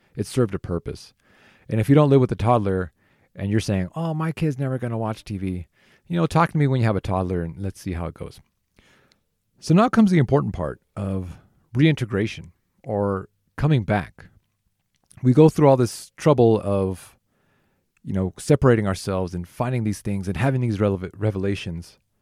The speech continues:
And if we just go back to our regular habits, then we just end up right back where we were. Um,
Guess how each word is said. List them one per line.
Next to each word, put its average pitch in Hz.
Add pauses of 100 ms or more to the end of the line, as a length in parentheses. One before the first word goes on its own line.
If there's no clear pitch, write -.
(560)
And 135
if -
we 135
just -
go 143
back 131
to 123
our 107
regular 110
habits, 117
then 147
we 139
just 151
end 156
up 151 (320)
right 123
back 131
where 117
we 120
were. 147 (500)
Um, 92